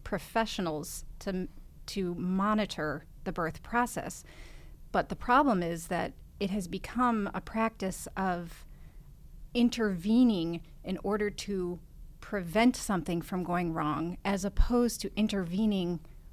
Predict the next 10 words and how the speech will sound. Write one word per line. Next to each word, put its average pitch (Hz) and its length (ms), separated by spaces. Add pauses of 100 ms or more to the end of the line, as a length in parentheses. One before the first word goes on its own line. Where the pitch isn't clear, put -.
(180)
when 185 400
something 185 540
actually 185 420
does 175 320
go 127 140
wrong. - 320 (280)
That's 190 240
the - 80
big 175 200
distinction. - 580